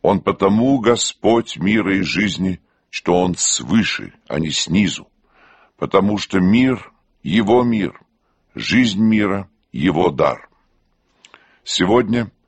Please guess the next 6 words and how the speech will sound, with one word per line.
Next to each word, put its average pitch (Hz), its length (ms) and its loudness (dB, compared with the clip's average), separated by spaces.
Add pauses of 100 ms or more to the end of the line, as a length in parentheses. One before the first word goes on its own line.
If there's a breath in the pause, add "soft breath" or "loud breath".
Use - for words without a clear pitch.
(480)
мы 85 120 0
переходим 92 640 0
к - 140 -12
развитию, 90 720 -4 (760)
к - 80 -2
углублению 107 880 2